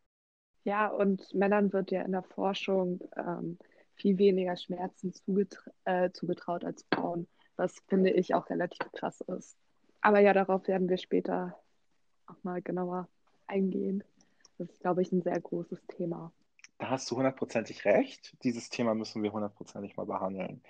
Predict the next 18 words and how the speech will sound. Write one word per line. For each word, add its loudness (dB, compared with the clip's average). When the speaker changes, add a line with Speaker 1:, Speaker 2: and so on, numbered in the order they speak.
Speaker 2:
Aber 8
um 0
zurück -2
auf, 8
äh, 2
das -4
Thema -2
Verhütung 0
zu -6
kommen. 0
Ähm, 4
ich, 0
ähm, 2
hatte, -2
hab -6
ja 6
das 0
Gefühl, 2